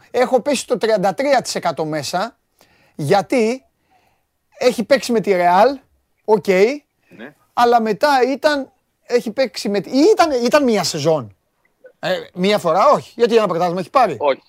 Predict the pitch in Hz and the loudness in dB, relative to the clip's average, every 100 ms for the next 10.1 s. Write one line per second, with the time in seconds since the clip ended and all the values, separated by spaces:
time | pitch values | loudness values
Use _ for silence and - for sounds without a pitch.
0 | - 320 269 143 - _ 131 - - 359 | -2 2 2 2 -4 _ -4 -4 0 2
1 | 349 190 139 _ - 240 247 208 104 - | 4 4 -2 _ -2 2 4 2 -2 -10
2 | _ _ - 302 254 233 311 226 262 233 | _ _ -2 0 0 0 0 0 -2 -2
3 | 294 262 147 - _ _ 190 190 214 180 | 0 0 -2 -10 _ _ -6 -2 -2 0
4 | 190 214 294 311 - - _ _ _ 233 | 0 2 2 2 -2 -14 _ _ _ -6
5 | 196 - 262 208 294 269 254 - 120 - | -6 -4 -2 0 -2 0 -4 -4 -10 -16
6 | - _ - _ _ _ _ _ _ _ | -20 _ -20 _ _ _ _ _ _ _
7 | _ _ _ 523 508 508 _ _ _ _ | _ _ _ _ -20 _ _ _ _ _
8 | _ _ _ _ - _ _ _ _ _ | _ _ _ _ -16 _ _ _ _ _
9 | 131 151 160 - _ 247 214 165 151 127 | -4 0 0 -2 _ -4 -2 -4 -6 -12
10 | 101 | -16